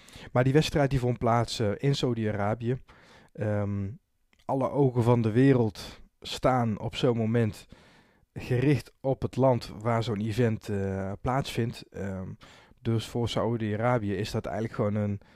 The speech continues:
een relatief goedkope P R-stunt, waar ze gewoon natuurlijk een budget ook voor hebben om hun land, eh, en regio in de kijker te zetten. En door zo'n, eh, wereldkampioenschap boksen binnen te halen,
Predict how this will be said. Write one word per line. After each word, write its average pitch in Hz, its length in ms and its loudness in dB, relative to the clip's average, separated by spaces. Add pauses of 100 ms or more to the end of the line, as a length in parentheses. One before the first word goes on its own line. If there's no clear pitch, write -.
(760)
een 127 120 -2
relatief 135 500 6
goedkope 147 580 2
P - 160 -2 (260)
R-stunt, - 1120 -2
waar 123 180 2
ze 117 80 -2
gewoon 110 140 0
natuurlijk 101 280 -4
een 95 60 -6
budget 117 360 -2
ook 120 120 -4
voor 110 200 -4
hebben 101 280 -4
om 110 140 -6
hun 104 160 -4
land, 101 340 -2
eh, 98 480 -4 (260)
en 110 160 -4
regio 107 400 -4
in 101 120 -6
de 98 80 -6
kijker 113 400 -4
te - 120 -10
zetten. 95 340 -6 (680)
En 117 140 -4
door 120 180 0
zo'n, 104 340 0
eh, 98 340 0
wereldkampioenschap 110 920 -4
boksen 104 560 -4
binnen 117 360 0
te - 80 -4
halen, 104 400 -2